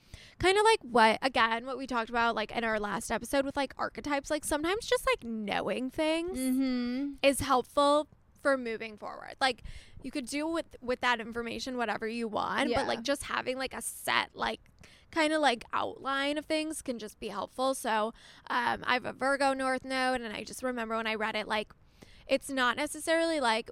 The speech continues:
Speaker 1: like, Virgo North Nodes can typically be, like, doctors and nurses, and, like, that's not, like, it's not like that's what I'm like, "Oh, I'm gonna do that." Like, no, but, like,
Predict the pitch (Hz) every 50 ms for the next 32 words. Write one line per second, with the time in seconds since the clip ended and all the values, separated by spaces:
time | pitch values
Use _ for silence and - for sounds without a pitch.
0 | - _ _ - 277 285 262 220 208 247 240 240 247 254 262 269 269 277 277 285
1 | 302 294 294 302 - - 196 - 262 226 - 220 - - 233 226 226 240 254 262
2 | 277 277 - - 302 285 247 - 247 233 214 - 220 233 254 262 247 - 214 208
3 | 190 - 220 226 220 214 - - 240 254 - - - 226 214 220 208 - - -
4 | - - - - - 269 - 247 277 269 - - 285 294 254 269 254 214 - -
5 | - 202 - 262 233 240 - - - - - 320 339 339 302 254 233 247 254 262
6 | 247 240 - 190 240 262 269 254 - - 185 - - 233 277 285 277 277 320 320
7 | 302 277 277 269 277 240 240 240 226 226 220